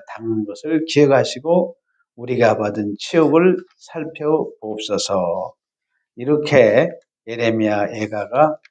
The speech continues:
오 장으로, 어, 이렇게 첫 절에 시작이 된 것을 볼 수 있습니다.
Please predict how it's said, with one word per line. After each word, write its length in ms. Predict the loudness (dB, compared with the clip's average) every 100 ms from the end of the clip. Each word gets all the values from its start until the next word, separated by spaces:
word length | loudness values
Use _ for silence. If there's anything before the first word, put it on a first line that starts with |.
| _ -12 2
오 200 | 4 6
장으로, 720 | 6 6 2 2 4 4 2 -8 _ -20
어, 340 | -20 -20 -20 _
이렇게 460 | _ -20 -20 -20 -20 _ _ _ _ _ _
첫 320 | -16 -16 -12
절에 440 | -4 2 4 4 0
시작이 560 | -6 -4 -2 -2 -4 -6
된 200 | -10 -18
것을 380 | -20 -20 -18 -18 _ _
볼 100 | -18
수 140 | -18 -16
있습니다. 380 | -16 -18 -20